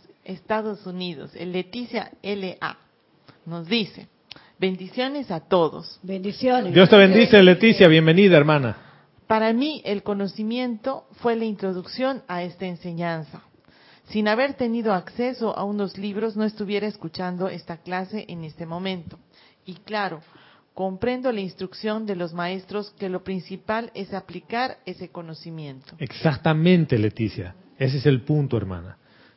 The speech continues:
Speaker 3: No quiere decir que el senti-, el conocimiento no sirva para nada.
Speaker 2: No.
Speaker 3: El conocimiento aplicado, ese es el que sirve. ¿Pero en qué se aplica? ¿Cómo se traduce esa aplicación?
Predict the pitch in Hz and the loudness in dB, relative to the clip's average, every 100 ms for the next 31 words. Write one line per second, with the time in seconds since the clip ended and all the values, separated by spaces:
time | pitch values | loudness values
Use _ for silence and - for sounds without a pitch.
0 | - 131 156 143 131 151 139 120 113 104 | -4 0 6 6 6 2 0 0 -2 -6
1 | 139 131 110 107 110 104 110 117 127 120 | -4 -2 -2 -2 -6 -6 -6 -6 -6 -6
2 | 120 120 123 117 110 135 131 104 113 - | -6 -4 -4 -4 -6 -8 -10 -10 -14 -20
3 | - _ 202 185 196 _ _ _ _ 170 | -20 _ -20 -20 -20 _ _ _ _ -2
4 | 135 151 127 120 123 123 185 240 240 160 | 0 2 2 0 -2 2 4 4 2 2
5 | 156 165 _ _ _ _ _ _ _ _ | 2 -2 _ _ _ _ _ _ _ _
6 | _ 196 - 135 131 139 - 220 277 220 | _ -20 -2 0 2 0 4 6 8 6
7 | 247 214 - _ - _ 202 254 233 180 | 4 -4 -14 _ -20 _ 8 8 6 4
8 | 151 135 139 110 90 - _ _ _ _ | 4 2 2 0 -2 -14 _ _ _ _
9 | - _ 160 175 170 247 240 208 240 226 | -20 _ 8 8 8 4 4 4 2 0
10 | 110 - _ _ _ _ _ - 254 269 | -2 -8 _ _ _ _ _ -2 0 2
11 | 180 160 151 196 202 156 151 135 123 113 | 2 4 6 6 4 0 0 0 -2 -2
12 | 160 120 | -2 -4